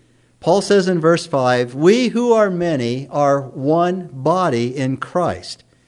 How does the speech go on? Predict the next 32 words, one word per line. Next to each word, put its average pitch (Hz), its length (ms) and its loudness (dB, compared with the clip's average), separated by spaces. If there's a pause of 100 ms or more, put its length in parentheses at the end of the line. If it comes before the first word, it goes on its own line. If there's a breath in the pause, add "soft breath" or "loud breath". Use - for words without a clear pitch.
(460 soft breath)
Now, 170 160 4
when 170 140 2
the 175 80 0
Apostle 220 360 -2
Paul 175 320 0
speaks 165 420 -8
of 139 120 -6
the 123 80 -6
church 156 440 -4
as 120 120 -4
a 110 80 0
body, 113 420 0
and 113 100 -4
he 120 60 -2
does 139 300 -2
that 131 180 2
in 113 80 -2
several 127 340 -2
places 110 680 -4
in 110 140 -8
the 104 60 -6
New 104 120 -4
Testament, 98 640 -10 (480 soft breath)
when 160 80 2
he 160 60 4
speaks 240 340 -2
of 214 140 -4
the 180 80 0
church 180 400 -2
as 147 100 -4
a 135 80 0
body, 127 560 0